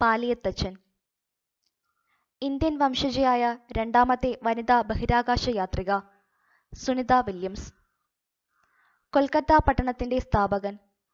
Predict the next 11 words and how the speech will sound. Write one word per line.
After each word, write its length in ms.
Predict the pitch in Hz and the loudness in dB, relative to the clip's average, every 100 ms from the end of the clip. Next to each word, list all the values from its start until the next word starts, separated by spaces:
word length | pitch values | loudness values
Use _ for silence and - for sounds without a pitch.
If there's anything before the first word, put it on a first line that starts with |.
| _ - | _ -12
ജോബ് 400 | 214 240 240 240 | 2 4 4 0
ചാർണോക്ക്. 580 | - 202 185 190 190 - _ _ _ _ _ _ _ _ _ _ _ _ _ _ _ _ _ - | 0 0 0 -4 -6 -12 _ _ _ _ _ _ _ _ _ _ _ _ _ _ _ _ _ -8
സുപ്രീം 360 | 294 - 320 311 | -6 -2 -2 2
കോടതി 340 | 294 262 269 | 2 2 -2
ജഡ്ജിയുടെ 640 | 240 247 214 240 233 233 233 - | 0 -2 0 -2 -2 -4 -8 -12
വിരമിക്കൽ 460 | 233 247 247 240 254 | -6 -6 -4 -4 -4
പ്രായം 460 | 233 190 185 190 _ _ _ _ - | -4 -8 -10 -14 _ _ _ _ -6
അറുപത്തിയഞ്ച്. 680 | 233 247 247 247 196 202 202 190 _ _ _ _ _ _ _ _ _ - | -2 0 -2 -4 -8 -8 -12 -14 _ _ _ _ _ _ _ _ _ -4
തെക്കുവടക്ക് 640 | 294 339 330 311 302 294 - 240 | -2 2 2 2 0 -4 -4 -6
ആൻഡമാൻ 480 | 247 247 269 277 | -6 -4 -2 -2
ദ്വീപുകൾക്കിടയിലുള്ള 1000 | 254 247 240 240 247 247 233 240 220 208 | -4 -6 -4 -2 -4 -6 -4 -2 0 0